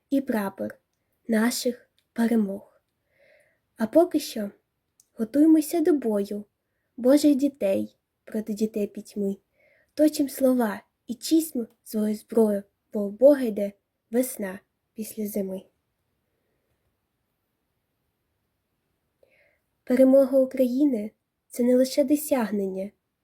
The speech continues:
на полі бою, а й тріумф духу, сили і незламності нації. Це відновлення справедливості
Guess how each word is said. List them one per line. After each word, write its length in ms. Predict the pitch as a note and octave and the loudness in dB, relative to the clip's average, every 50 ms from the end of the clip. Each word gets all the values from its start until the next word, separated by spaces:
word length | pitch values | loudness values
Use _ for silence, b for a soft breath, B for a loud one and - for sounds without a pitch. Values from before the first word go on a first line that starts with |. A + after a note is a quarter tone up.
| _ - | _ -6
на 140 | A#3+ A3+ A3 | -4 -4 -2
полі 320 | A3 - A#3 A#3 B3 C4+ | -2 -2 -2 0 2 0
бою, 480 | C4 B3+ B3+ A#3+ G#3+ G#3 G#3 - G#3+ A3 _ _ _ _ _ _ _ _ _ _ _ _ _ _ _ _ _ | 0 0 0 -2 -2 -2 -4 -8 -12 -16 _ _ _ _ _ _ _ _ _ _ _ _ _ _ _ _ _
а 100 | - A#3+ | -6 -4
й 80 | A#3 A#3 | -4 -2
тріумф 360 | A#3 - B3+ B3 A#3+ A3+ G#3+ | -2 -2 0 0 2 0 0
духу, 560 | A3 G#3 G#3+ A#3+ C4 C4 - - - D#4 D#4+ - _ _ _ _ _ | -4 -4 -2 -2 -2 -2 -4 -4 -4 -4 -4 -4 _ _ _ _ _
сили 640 | _ - - - - B3+ A#3+ B3 C4+ C#4 C#4+ D4 D4 - _ _ _ _ _ _ - | _ -14 -10 -4 0 2 2 2 2 2 0 -2 -4 -6 _ _ _ _ _ _ -2
і 100 | C#4 C4+ | 4 6
незламності 760 | C#4+ D4 C#4 B3+ C4 C4 A#3+ A#3+ A#3+ A#3 A#3 - - - C4 | 6 6 6 4 0 0 0 0 -2 -4 -6 -10 -10 -6 -4
нації. 600 | A#3+ A#3 G#3+ G#3 - - - - - - - _ _ _ _ _ _ _ _ | -4 -4 -4 -6 -10 -14 -20 -18 -18 -20 -20 _ _ _ _ _ _ _ _
Це 140 | - - A3+ | -8 -4 0
відновлення 640 | G#3+ A3+ G#3+ A3+ A#3 A#3+ B3 A#3 A#3 A3+ A3 A3 A3 - _ | 2 2 2 2 2 2 2 2 2 0 0 -2 -4 -6 _
справедливості 960 | _ - - A3+ A3 A3 G#3+ G#3 G#3+ A3 A3+ A#3 A#3+ A#3 - - - A3+ A3+ | _ -6 -2 0 0 0 0 2 2 0 2 0 0 -2 -4 -8 -8 -10 -10